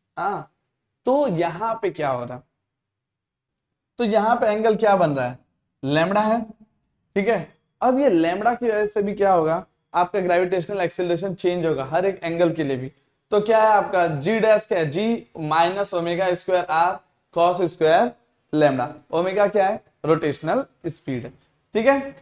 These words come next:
अब फ़ोर एंगल नाइंटी, जब क्या है पोल पे है एकदम, यहाँ पोल पे तो एंगल क्या बनना है, नाइंटी बनना है, तो देखो वहां पे G डैश पोल क्या रहने वाला है,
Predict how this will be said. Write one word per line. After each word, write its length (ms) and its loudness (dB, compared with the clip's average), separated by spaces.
अब 180 6
फ़ोर 420 8
एंगल 320 0
नाइंटी, 400 -2
जब 300 0
क्या 120 2
है 200 0
पोल 320 0
पे 80 6
है 120 6
एकदम, 300 -2
यहाँ 300 6
पोल 220 6
पे 180 0
तो 120 -2
एंगल 300 2
क्या 180 8
बनना 240 6
है, 200 0
नाइंटी 480 -2
बनना 260 0
है, 200 0
तो 160 8
देखो 260 6
वहां 240 6
पे 280 2
G 200 -2
डैश 240 4
पोल 260 6
क्या 140 4
रहने 220 0
वाला 260 0
है, 180 0